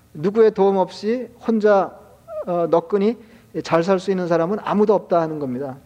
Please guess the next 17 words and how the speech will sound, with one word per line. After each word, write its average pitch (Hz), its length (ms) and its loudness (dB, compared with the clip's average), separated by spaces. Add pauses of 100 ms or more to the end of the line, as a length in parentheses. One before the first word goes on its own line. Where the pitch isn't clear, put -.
(160)
예, 123 200 -16 (140)
근데, 226 320 2 (540)
예, 196 160 2
그런 208 180 2
도움이 202 340 4
필요할 208 440 0
때, 165 500 2 (100)
그런 170 200 -4
도움이, 175 320 -4
살다가 185 380 0
도움이 180 280 -2
필요할 180 420 -2
때, 180 320 -2 (540)
예, 160 100 -2
성도는 208 400 2
어떻게 175 280 -2
하냐? 160 400 -2